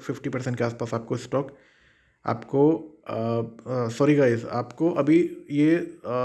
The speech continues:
ट्वेंटी फ़ाइव से थर्टी परसेंट के प्रॉफ-, आपको गिरावट में मिल रहा है, करेक्शन में मिल रहा है। तो अच्छी खासी वैल्यूएशन पे आपको मिल रहा है। छः महीने में कुछ खास रिटर्न नहीं दिए इसने, तीन महीने भी कुछ नेगेटिव रिटर्न दिए हैं।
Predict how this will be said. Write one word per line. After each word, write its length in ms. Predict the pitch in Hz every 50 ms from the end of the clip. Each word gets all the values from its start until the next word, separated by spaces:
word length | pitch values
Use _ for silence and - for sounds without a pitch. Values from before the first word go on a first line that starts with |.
| 127 127 127 - -
ट्वेंटी 260 | 143 127 127 127 170
फ़ाइव 260 | 165 165 160 143 143 143
से 300 | 143 - - - 165 160
थर्टी 300 | 156 147 131 135 147 143
परसेंट 320 | 147 139 143 147 135 131
के 80 | 143 147
प्रॉफ-, 340 | 147 143 127 120 123 -
आपको 500 | 131 127 - - - 139 135 139 139 - -
गिरावट 420 | 131 120 127 123 117 117 123 113 135
में 80 | 131
मिल 160 | 123 117 113
रहा 120 | 113 113 113
है, 60 | 135
करेक्शन 400 | - - 123 117 113 117 - 127
में 140 | 127 127 123
मिल 140 | 120 113 113
रहा 100 | 123 139
है। 100 | 135 - - - - - - - - - _ _ -
तो 60 | 131
अच्छी 220 | 123 - - 185
खासी 200 | 175 175 175 180
वैल्यूएशन 380 | 175 170 156 156 156 156 160 156
पे 60 | 156
आपको 180 | 156 156 - 170
मिल 140 | 156 143 139
रहा 80 | 143
है। 60 | 165
छः 160 | 170 - 160 143
महीने 200 | 143 139 143 143
में 120 | 147 156
कुछ 160 | 151 147 147
खास 260 | - - 131 123 127 131
रिटर्न 240 | 143 139 - 151 143
नहीं 160 | 143 139 139
दिए 180 | 135 139 135 135
इसने, 220 | 135 - - 151
तीन 180 | 151 151 139 131
महीने 240 | 131 127 127 135 139
भी 100 | 143 147
कुछ 220 | 151 147 151 - - - -
नेगेटिव 380 | 143 139 120 131 123 135 143 135
रिटर्न 240 | 135 127 127 139 139
दिए 240 | - - 127 123
हैं। 200 | 127 143 156 -